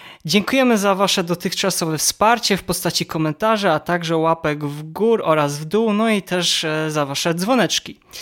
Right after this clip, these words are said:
Już teraz z Pawłem zachęcamy do przesłuchania ostatniego odcinka podcastu, e, w którym to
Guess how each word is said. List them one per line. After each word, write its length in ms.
Już 260
teraz 380
z 60
Pawłem 420
zachęcamy 600
do 120
przesłuchania 720
ostatniego 540
odcinka 440
podcastu, 1120
e, 160
w 100
którym 580
to 640